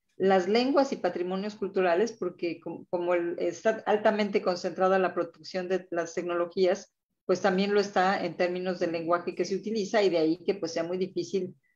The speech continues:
eh, en, por ejemplo, perseguir, eh, las, los discursos de odio en otro idioma que no sea el inglés, ¿no? Entonces, eh, hay ahí un problema. Estamos ahora en el tema de la implementación, con una evaluación de impacto ético y una metodología de la evaluación de la preparación,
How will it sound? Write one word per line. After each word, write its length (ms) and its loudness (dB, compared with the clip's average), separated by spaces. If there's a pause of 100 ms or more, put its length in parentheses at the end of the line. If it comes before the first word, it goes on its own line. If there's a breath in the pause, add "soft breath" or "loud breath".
(220)
eh, 300 2
en, 220 -4
por 140 4
ejemplo, 480 2
perseguir, 680 2
eh, 380 -2
las, 440 -4
los 200 -4
discursos 500 0
de 140 6
odio 520 4 (380)
en 160 -2
otro 200 0
idioma 300 0
que 80 -2
no 140 -2
sea 140 0
el 60 2
inglés, 540 -6 (360)
¿no? 300 -4
Entonces, 540 -2
eh, 300 -2
hay 180 2
ahí 160 2
un 140 -6
problema. 420 -4 (480 loud breath)
Estamos 460 2
ahora 220 6
en 100 0
el 100 0
tema 240 2
de 120 0
la 80 0
implementación, 880 -2
con 160 -4
una 120 0
evaluación 500 0
de 80 -4
impacto 400 -2
ético 380 0
y 80 -2
una 160 -4
metodología 680 -2
de 80 2
la 100 0
evaluación 400 -4
de 80 -2
la 180 -2
preparación, 640 -4